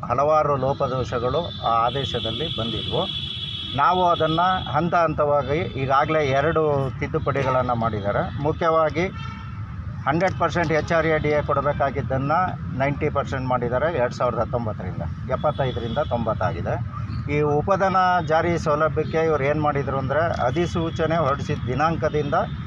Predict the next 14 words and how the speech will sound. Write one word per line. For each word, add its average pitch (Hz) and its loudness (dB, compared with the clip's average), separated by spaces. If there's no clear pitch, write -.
ನೌಕರರಿಗೆ 147 0
ಸೌಲಭ್ಯ 143 0
ಅಂತ 139 -2
ಹೇಳಿತು. 123 0
ಆವಾಗ 190 4
ಏನಾಗ್ತಿತ್ತು 175 2
ಅಂದರೆ, 160 2
ಯಾವುದೇ 156 4
ನೌಕರರಿಗೆ 160 0
ಸೇವಾ 202 4
ಅವಧಿ 190 4
ಹದಿನೈದರಿಂದ 175 2
ಇಪ್ಪತ್ತು 165 0
ವರ್ಷಗಳು 151 2